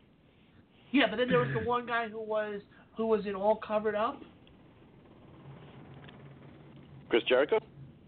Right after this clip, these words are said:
Speaker 1: Yeah, because the only reason I bring that up is he had some sort of involvement in the post-match of the next match we're gonna talk about, which was Adam Page taking on Kip Sabian. First of all, to me, we talk about Sammy Guevara being one of the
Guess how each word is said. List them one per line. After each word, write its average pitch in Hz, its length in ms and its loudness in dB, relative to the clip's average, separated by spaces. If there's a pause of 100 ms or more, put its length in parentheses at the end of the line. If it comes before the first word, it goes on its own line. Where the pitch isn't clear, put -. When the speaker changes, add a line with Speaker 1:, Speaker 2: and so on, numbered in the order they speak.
(560)
Speaker 1:
Yeah, 285 180 2 (260)
because 208 340 -4
the 214 120 -2
only 226 200 0
reason 226 160 -2
I 220 40 -6
bring 214 160 -8
that 214 100 -6
up 302 180 -6
is 196 120 -8 (560)
he 302 320 0
had 269 260 0
some 262 160 -4
sort 262 140 -6
of 220 100 -2 (240)
involvement 220 520 0 (100)
in 196 160 -10
the 202 420 -4 (200)
post-match 226 640 0 (640)
of 214 160 4
the 208 80 -12
next 220 340 -8
match 240 220 -4
we're 240 80 -12
gonna 208 140 -6 (100)
talk 196 240 -8
about, 190 340 -6 (400)
which 196 140 -12
was 214 160 -8
Adam 262 280 0
Page 240 360 -4 (120)
taking 220 220 -10
on 208 180 -8
Kip 214 140 -6 (160)
Sabian. 170 380 -10 (640)
First 330 300 4
of 302 140 -4
all, 254 160 2
to - 280 -14
me, 233 260 -4
we 220 100 -8
talk 285 220 -2
about 240 220 -6
Sammy 233 240 -6
Guevara 190 500 -2
being 202 260 -10
one 202 140 -6
of 196 60 -10
the 190 60 -8